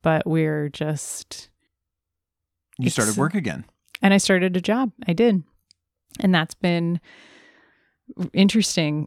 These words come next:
Speaker 1: Um, what I've learned, I guess, is, like, every shoot is different in its own way, just like normal. But with covid stuff, it's like some,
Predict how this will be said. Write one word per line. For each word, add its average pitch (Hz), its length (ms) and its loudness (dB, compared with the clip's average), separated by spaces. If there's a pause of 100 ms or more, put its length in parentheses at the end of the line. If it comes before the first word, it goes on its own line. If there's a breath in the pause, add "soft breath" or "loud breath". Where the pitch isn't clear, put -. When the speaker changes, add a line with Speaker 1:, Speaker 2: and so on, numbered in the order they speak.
Speaker 1:
Um, 165 540 0 (280)
what 175 280 0
I've 165 160 0
learned, 170 580 0 (160)
I 170 180 -4
guess, 165 340 -2
is, 156 160 -2
like, 151 240 -2
every 156 320 -2
shoot 160 680 0
is 147 600 0 (280)
different 160 560 -2 (840)
in 175 140 2
its 165 160 -2
own 170 200 2
way, 156 300 0
just - 320 -6 (320)
like 156 180 -2
normal. 170 540 0
But - 220 -2
with 165 300 -4
covid 170 520 0
stuff, 151 380 -2
it's - 180 -6
like 147 320 -4 (640 soft breath)
some, 180 800 0